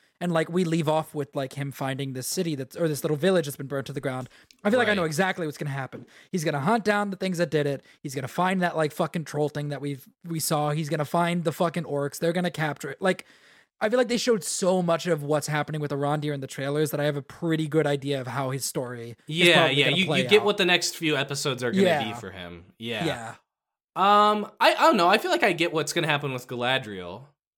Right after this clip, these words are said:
Speaker 1: I feel like I
Speaker 2: Um,
Speaker 1: know that, like, she's gonna end up in Numenor, but I don't know where it's gonna go from there, I guess.
Speaker 2: Well, I, I, I, I would assume that the idea would then be,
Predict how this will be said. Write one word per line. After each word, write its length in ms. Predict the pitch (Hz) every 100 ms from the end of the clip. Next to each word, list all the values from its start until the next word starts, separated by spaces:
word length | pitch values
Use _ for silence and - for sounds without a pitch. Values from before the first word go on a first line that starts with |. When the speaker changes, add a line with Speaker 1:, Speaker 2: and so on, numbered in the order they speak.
| _ _ _ -
Speaker 1:
I 260 | 202 214 269
feel 140 | 349
like 120 | 349
I 80 | 302
Speaker 2:
Um, 60 | 269
Speaker 1:
know 140 | 269
that, 160 | 247 220
like, 260 | 214 - -
she's 180 | - 185
gonna 140 | 208
end 240 | - 180 190
up 160 | 185
in 140 | 170 160
Numenor, 420 | 170 190 214 208
but 80 | -
I 140 | 175
don't 160 | 196 196
know 80 |
where 180 | 175 180
it's 100 | 175
gonna 160 | - 160
go 160 | 156
from 260 | 143 135 127
there, 180 | 127 120
I 100 | 117
guess. 460 | 110 107 - - - _ _ _ _ _ _ _ _ _ _ _ _ _ _ -
Speaker 2:
Well, 120 | 156
I, 140 | 156 -
I, 200 | 165 170
I, 120 | 160 175
I 100 | 175
would 200 | 190 165 -
assume 420 | 151 - 175 185
that 140 | 170
the 60 | 165
idea 500 | 139 143 135 127 135
would 280 | 123 120 117
then 320 | 135 135 120
be, 440 | 113 113 104 98